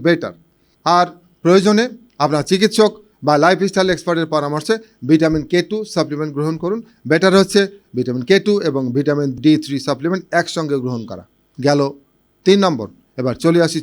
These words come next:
চার নম্বর, ভিটামিন ডি। ভিটামিন ডি আমাদের শরীরের জন্য অত্যন্ত, অত্যন্ত গুরুত্বপূর্ণ একটি পুষ্টি উপাদান। ভিটামিন ডি এটি ফ্যাট সলিউবল ভিটামিন, যা শরীরের জন্য অত্যন্ত গুরুত্বপূর্ণ। ভিটামিন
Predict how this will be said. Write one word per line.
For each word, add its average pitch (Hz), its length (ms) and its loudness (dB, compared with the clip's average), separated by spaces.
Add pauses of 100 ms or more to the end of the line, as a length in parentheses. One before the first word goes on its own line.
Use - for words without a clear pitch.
চার 170 200 2
নম্বর, 131 200 -2 (340)
ভিটামিন 160 340 0 (260)
ডি। 160 120 6 (520)
ভিটামিন 226 500 4
ডি 254 100 4 (760)
আমাদের 196 320 4
শরীরের 226 320 6
জন্য 240 200 4
অত্যন্ত, 240 380 0 (480)
অত্যন্ত 226 360 0 (120)
গুরুত্বপূর্ণ 208 420 2 (100)
একটি - 220 -10
পুষ্টি 160 300 -2
উপাদান। 107 320 -6 (340)
ভিটামিন 156 440 2
ডি 180 100 6 (500)
এটি 147 140 -2 (140)
ফ্যাট 185 200 4 (100)
সলিউবল 190 400 2
ভিটামিন, 175 320 0 (640)
যা 147 140 4 (240)
শরীরের 180 380 6
জন্য 202 140 6 (460)
অত্যন্ত 202 280 0 (120)
গুরুত্বপূর্ণ। 120 480 -2 (560)
ভিটামিন 240 400 4